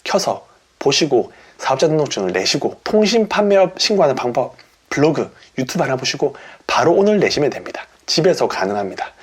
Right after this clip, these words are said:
만약 유튜브를 해보고 싶다. 그러면 유튜브 휴대폰 켜서, 저도 지금 휴대폰으로 촬영하고 있거든요. 켜서 그냥 영상을 하나 찍고 올려보는 겁니다. 업로드하는 방법 모른다.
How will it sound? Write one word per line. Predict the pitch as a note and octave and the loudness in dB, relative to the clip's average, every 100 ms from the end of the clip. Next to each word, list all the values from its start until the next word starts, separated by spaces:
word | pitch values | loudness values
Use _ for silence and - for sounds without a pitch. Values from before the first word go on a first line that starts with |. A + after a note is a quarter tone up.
| - - - - | -20 -18 -16 -10
만약 | - B2 D#3+ C3 | -2 0 0 0
유튜브를 | - C#4+ B3+ F3 D#3 | -2 0 2 2 2
해보고 | B2+ C3+ | 0 0
싶다. | - - - - _ _ - | -2 -4 -8 -8 _ _ 0
그러면 | G#3+ A3+ F3+ | 2 4 2
유튜브 | A#2+ - F#3+ G3+ F3+ - _ - | -2 -2 2 2 2 -2 _ -12
휴대폰 | - G#3 G#3 F3 | -4 -2 -2 -2
켜서, | - G#3 C3+ - | -2 -2 -2 0
저도 | D#3+ D3+ | 2 2
지금 | C3 | 0
휴대폰으로 | - G#3+ A#3+ A#3+ G#3 B2+ | 0 0 0 2 2 2
촬영하고 | - F3 D3+ G#2 F#2 | 0 -2 -2 -4 -4
있거든요. | F#2+ A2 F#3 - - | -4 -6 -10 -16 -16
켜서 | - A3 G3 D3 - - - - _ | -2 -2 -2 -6 -10 -20 -20 -20 _
그냥 | - D#3+ D#3+ A#2+ - _ _ - | 0 2 2 -2 -14 _ _ -8
영상을 | G#2 G#2+ C#3+ E3 A#2+ | -2 -2 0 -2 -2
하나 | A2 | -6
찍고 | - G#3+ - - - _ _ _ _ - | -4 -4 -6 -8 -12 _ _ _ _ 0
올려보는 | A3 - A#2+ C#3 | 2 2 0 -4
겁니다. | B2 - - - _ | -6 -10 -14 -14 _
업로드하는 | F3+ A3 A3+ E3+ C#3+ | 0 2 4 2 0
방법 | D3 C#3 G2+ | -2 -2 -2
모른다. | G#2 D3 C3+ - | -2 -2 -2 -8